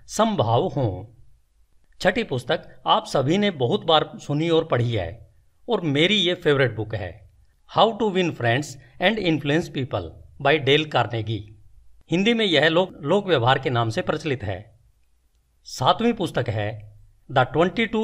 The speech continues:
Immutable Laws of Marketing। इसे अल राइस और जैक ट्रोट ने लिखा है। आठवीं पुस्तक है The Power of Full Engagement। इसे जिम लोहेर और टोनी श्वार्ट्ज ने लिखा है।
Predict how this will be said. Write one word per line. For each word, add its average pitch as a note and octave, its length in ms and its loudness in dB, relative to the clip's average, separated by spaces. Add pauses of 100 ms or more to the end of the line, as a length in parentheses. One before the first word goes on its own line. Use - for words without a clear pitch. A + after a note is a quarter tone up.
Immutable F#3 580 2
Laws C3 320 6
of C#3+ 220 0
Marketing। A#2 500 -2 (640)
इसे F#3 260 0
अल G3 300 2
राइस C#3 440 0 (260)
और F3 200 2
जैक D#3+ 340 2
ट्रोट C#3 300 0
ने D#3+ 100 0
लिखा C3 340 0
है। F#2 160 -10 (960)
आठवीं E3+ 320 4
पुस्तक B2+ 360 -6
है A2 180 -2 (380)
The D#3 80 4 (120)
Power F#3 260 6
of D3+ 160 2 (140)
Full G3 280 0
Engagement। B2 760 -2 (560)
इसे D#3 220 0
जिम F3+ 240 2
लोहेर C#3 440 0 (300)
और G3 240 2
टोनी F3+ 260 4
श्वार्ट्ज C3+ 400 2
ने B2 120 0
लिखा B2+ 340 0
है। F2 160 -8